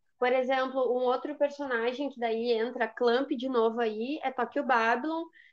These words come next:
ah, que são personagens que eles apresentam relações homoafetivas. E assim, Tokyo Babylon, ele é, tipo, cara, deixa eu ver, eu acho que é noventa e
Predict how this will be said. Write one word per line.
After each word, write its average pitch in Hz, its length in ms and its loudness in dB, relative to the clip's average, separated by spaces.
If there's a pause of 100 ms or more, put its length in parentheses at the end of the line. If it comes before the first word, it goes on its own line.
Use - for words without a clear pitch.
(140)
ah, 247 460 2
que - 80 -16
são 285 320 0
personagens 262 920 -2
que - 80 -6
eles 247 540 -2
apresentam 240 680 -2
relações 240 640 -2
homoafetivas. 269 960 -2 (400)
E - 80 -2
assim, 339 300 -2
Tokyo 254 320 -2
Babylon, 240 720 0
ele 269 320 0
é, 240 240 0 (140)
tipo, - 220 -20 (100)
cara, 277 340 -2
deixa 262 260 -10
eu 285 60 -8 (100)
ver, 262 280 -4
eu 233 100 -2
acho 277 280 -6
que 381 80 -4
é 427 40 -2 (140)
noventa 311 420 -4
e 587 200 -12